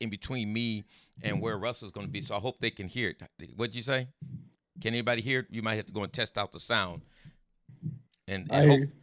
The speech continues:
Speaker 1: hope, I know you hear me, but, but, but I'm talking about as far as them on
Speaker 2: <laughs>
Speaker 1: Facebook. Uh, they'll hear me on, they'll hear us on the podcast. But, um, so Russ,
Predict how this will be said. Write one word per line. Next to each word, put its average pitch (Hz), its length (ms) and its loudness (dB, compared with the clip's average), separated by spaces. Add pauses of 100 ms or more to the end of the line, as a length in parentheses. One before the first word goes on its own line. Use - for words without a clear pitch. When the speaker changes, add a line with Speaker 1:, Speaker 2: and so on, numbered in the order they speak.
(200)
Speaker 1:
hope, 123 280 -2
I 123 100 4
know 151 120 4
you 139 200 0
hear 127 180 0
me, 113 120 -2
but, 107 360 -2
but, 110 340 -2
but 110 200 -2
I'm 113 100 -2
talking 123 280 0
about 110 240 2
as 143 80 6
far 117 240 4
as 104 180 -2
them 117 220 4
on 104 80 2
Speaker 2:
<laughs> 107 80 0
Speaker 1:
Facebook. 110 460 2 (440)
Uh, 104 140 2
they'll 113 220 0
hear 139 160 0
me 123 140 -4
on, 110 180 -4
they'll 113 160 -2
hear 127 160 -2
us 107 120 -8
on 110 100 -4
the - 120 -8
podcast. 101 360 0 (360)
But, 170 220 2
um, 139 320 0 (640)
so 202 160 6
Russ, 208 320 8